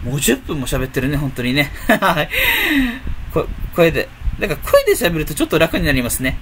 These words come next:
なんか、ビデオカメラで喋るより、なんかね、声で喋るのなんか、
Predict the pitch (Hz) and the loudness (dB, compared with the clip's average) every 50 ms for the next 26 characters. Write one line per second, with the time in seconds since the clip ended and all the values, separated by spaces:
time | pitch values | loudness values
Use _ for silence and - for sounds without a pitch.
0 | - - 143 120 110 - 110 98 - - 143 151 156 185 - - 262 220 180 180 | -4 -4 -4 -4 -2 -2 -4 -4 -2 -2 0 2 4 4 4 4 2 2 4 4
1 | 165 151 139 123 - - 123 123 127 123 117 110 104 104 104 120 151 180 202 - | 4 4 2 0 -2 -2 -2 0 2 2 2 0 0 -2 -2 -2 -2 -2 -2 -2
2 | 127 110 110 104 92 85 - - - - - - - - - - - - 233 254 | -2 -2 -2 -2 -4 -4 -4 -6 -6 -6 -6 -6 -8 -8 -10 -6 -2 0 0 0
3 | 208 160 - - 135 123 120 117 110 107 107 120 127 127 135 - - 107 92 | 0 0 -2 -2 -2 0 -2 -2 -2 -4 -4 -2 -2 -2 -2 -2 -4 -4 -4